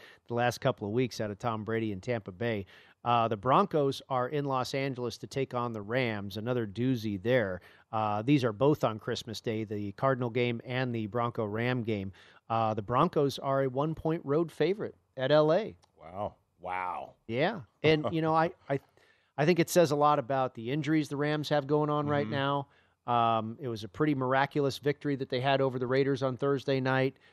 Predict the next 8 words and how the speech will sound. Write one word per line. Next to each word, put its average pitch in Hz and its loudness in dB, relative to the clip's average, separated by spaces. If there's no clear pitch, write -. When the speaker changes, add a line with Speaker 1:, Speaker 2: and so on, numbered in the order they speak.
Speaker 1:
Uh, 107 -2
they're 113 -6
seven-point 139 2
underdogs 131 2
at 131 -6
Lambeau 127 -2
Field. 131 0
Speaker 2:
Mm-hmm. 98 -12